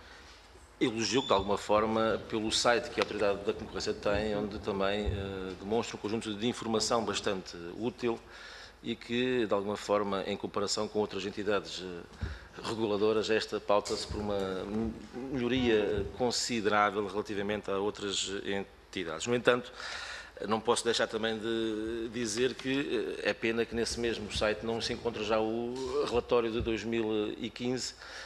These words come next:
porque de alguma forma, eh, eh, tínhamos mais tempo de alguma,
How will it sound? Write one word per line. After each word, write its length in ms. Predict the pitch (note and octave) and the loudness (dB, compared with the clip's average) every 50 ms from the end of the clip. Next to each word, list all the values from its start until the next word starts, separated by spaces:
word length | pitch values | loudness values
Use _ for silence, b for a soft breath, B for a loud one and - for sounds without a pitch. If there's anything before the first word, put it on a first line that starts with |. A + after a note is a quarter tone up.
| B B - | B B -10
porque 300 | - A#2 A2+ - - B2 | -6 -6 -6 -4 -2 0
de 80 | A2+ G2+ | 6 6
alguma 300 | A#2 A2 A2 A2+ A2+ G#2 | 6 6 6 4 2 2
forma, 380 | - - A2 A2 A2 A2 A2+ A2+ | 2 4 6 6 6 6 2 2
eh, 40 | A2 - A2+ A2 A2 G#2+ G#2+ A2 G#2+ G#2 G2+ G2 G2+ | 4 4 4 4 4 4 4 2 2 2 2 0 -2
eh, 40 | G2 - | -4 -4
tínhamos 240 | - - G#2+ G2 F#2 | -6 -6 -4 0 0
mais 220 | A2 G#2 G2 - | 0 0 0 -2
tempo 480 | - - B2+ B2+ A2+ G2 - - G2 F#2+ | -2 0 0 0 0 -2 -6 -10 -10 -6
de 80 | F#2+ | -4
alguma, 180 | F#2 G2 G2 | -4 -4 -6